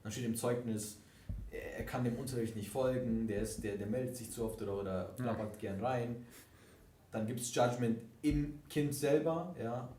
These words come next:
Speaker 1: und in, die Erwachsenen judgen sich, die Lehrer judgen das Kind, man wächst auf, mit zwölf, dreizehn wird's mehr, man ist, man,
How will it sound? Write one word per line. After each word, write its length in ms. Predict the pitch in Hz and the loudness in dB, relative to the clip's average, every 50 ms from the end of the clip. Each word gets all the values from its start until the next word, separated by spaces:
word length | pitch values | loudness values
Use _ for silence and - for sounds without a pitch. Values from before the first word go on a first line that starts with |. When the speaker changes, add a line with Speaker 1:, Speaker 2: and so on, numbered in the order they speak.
| - - - | -18 -12 -4
Speaker 1:
und 280 | 165 151 156 147 - | 0 0 0 0 -2
in, 340 | - 147 135 131 127 123 - - - - | -4 -6 -4 -4 -4 -4 -4 -6 -8 -6
die 80 | 120 123 | 0 0
Erwachsenen 480 | 120 117 123 147 - - - 156 131 - | 2 4 4 2 0 0 -4 -4 -2 0
judgen 340 | 143 139 139 - - 143 | 2 2 2 2 0 -4
sich, 400 | 139 135 139 139 139 139 - - - - - - - - - - - - - - - - | -6 -4 -4 -4 -4 -6 -8 -12 -14 -18 -20 -20 -20 -20 -20 -20 -20 -20 -20 -20 -16 -8
die 80 | 127 127 | -2 0
Lehrer 340 | 123 135 151 156 147 127 | 4 6 6 6 6 4
judgen 640 | 120 143 139 139 139 - 135 135 131 127 123 - - - | 4 2 2 2 2 -2 -4 -4 -4 -4 -4 -6 -6 -6
das 200 | 120 123 - - | -6 -6 -6 0
Kind, 400 | - 160 151 151 151 151 151 - - - - - - - - - - - - - - - - - - | 2 2 2 4 2 -2 -4 -6 -10 -14 -18 -20 -20 -20 -20 -20 -20 -20 -20 -20 -20 -20 -20 -10 -2
man 180 | 123 123 123 | 0 2 4
wächst 320 | 131 139 135 - - - - | 4 4 4 2 0 -4 -2
auf, 340 | 131 139 143 147 147 - 143 | 2 2 2 2 2 -2 -2
mit 160 | 135 123 - | -4 -6 -4
zwölf, 320 | 131 147 135 135 135 135 | 0 2 4 4 2 2
dreizehn 480 | - 151 131 135 143 - - 139 127 123 | 2 2 4 4 4 2 0 0 -2 0
wird's 240 | 131 127 123 - - | 0 0 -2 -2 -4
mehr, 260 | 131 135 143 143 135 | -2 0 0 0 0
man 160 | 131 123 123 | 0 0 0
ist, 260 | 123 123 - - - - - - - - | -2 -2 -4 -6 -8 -14 -18 -20 -16 -10
man, 140 | 131 123 | -10 -8